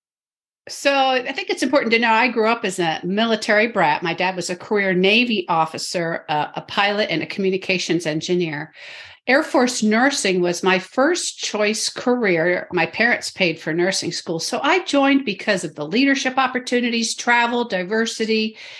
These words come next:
and just all the wonderful people you have an opportunity to work with. And then, uh, when it was time to, uh, leave active duty, uh, I chose Lancaster, Ohio as a place to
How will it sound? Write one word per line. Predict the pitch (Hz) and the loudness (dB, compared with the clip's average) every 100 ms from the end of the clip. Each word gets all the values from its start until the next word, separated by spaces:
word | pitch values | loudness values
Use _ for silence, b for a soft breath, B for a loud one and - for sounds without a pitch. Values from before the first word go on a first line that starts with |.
| B B _ | B B _
and | 190 190 185 | 0 0 0
just | 294 311 | 0 2
all | 277 | 2
the | 214 | 2
wonderful | 196 359 339 - 233 | 2 2 2 0 0
people | - 220 208 | 0 -2 0
you | 175 185 | -2 2
have | 190 180 | 0 2
an | 175 | 0
opportunity | 170 180 - 185 175 175 | -2 -6 -6 -2 0 0
to | 170 | -2
work | 165 160 - | -4 -6 -6
with. | 139 143 - _ | -4 -4 -6 _
And | 220 226 | -2 0
then, | 269 285 277 B B B B | 2 2 0 B B B B
uh, | - 233 | 0 2
when | 277 | 2
it | 311 | 2
was | 320 - | -2 0
time | 381 - 415 | 0 0 -4
to, | - _ - | -4 _ 0
uh, | 247 220 220 | 2 2 0
leave | 262 302 294 | 2 2 4
active | 254 254 254 202 - | 4 2 0 -4 -2
duty, | 226 214 190 175 196 - - | 0 2 2 2 -2 -12 -6
uh, | 196 190 | -4 0
I | 226 302 | 0 0
chose | - 285 254 226 | 2 0 0 0
Lancaster, | 233 302 320 - 247 | 0 0 -2 -2 0
Ohio | 214 196 208 208 196 175 | 0 -2 0 0 0 -2
as | 175 | -4
a | |
place | 175 - 196 196 - | -6 -2 -2 -2 -4
to | - | -2